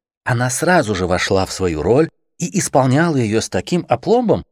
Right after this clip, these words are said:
что самые кровные морские львицы французской породы должны были признать полный успех за мадам Паулин. И была своя пора, свое время, что этим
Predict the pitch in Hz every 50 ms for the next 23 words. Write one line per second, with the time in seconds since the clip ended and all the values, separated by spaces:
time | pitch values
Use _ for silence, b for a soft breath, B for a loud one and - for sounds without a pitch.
0 | _ - - - - - 160 143 - - - 208 226 247 254 269 269 262 262 -
1 | - - 247 220 175 143 135 131 131 131 139 147 143 - - - - 165 165 156
2 | 160 165 180 185 220 233 226 - - 262 - - 185 156 151 - - 170 - -
3 | 135 127 - - 123 117 131 175 202 214 208 240 220 - _ _ _ _ _ _
4 | - 143 175 170 147 139 175 196 180 151 165 160 175 165 - 196 208 196 165 165
5 | 185 185 - - _ - 196 185 175 175 190 185 - - 196 170 - - - 127
6 | 110 113 - 113 110 127 123 - - - 175 170 160 139 110 107 104 95 87 -
7 | 113 117 143 160 160 107 - - - - _ _ _ _ _ _ _ _ _ -
8 | - 175 180 196 208 214 214 175 156 175 196 180 180 196 202 202 196 - - 170
9 | 165 165 180 196 190 - 185 160 135 113 98 98 110 123 123 - - _ _ -
10 | - - 147 143 151 165 185 185 151 160 135 117 110 107 127 135 - - - 151
11 | - - - 156 165 160 - 185 170